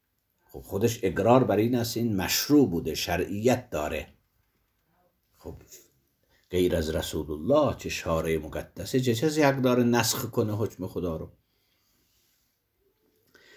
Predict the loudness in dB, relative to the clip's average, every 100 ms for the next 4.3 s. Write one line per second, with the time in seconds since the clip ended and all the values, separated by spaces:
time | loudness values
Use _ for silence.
0 | -20 _ _ -6 2 4 6 6 6 4
1 | 2 -2 -4 0 4 4 4 0 4 4
2 | 2 -2 0 0 2 -2 0 2 2 0
3 | -4 -4 -4 -6 -10 -12 -16 -20 -20 _
4 | _ -20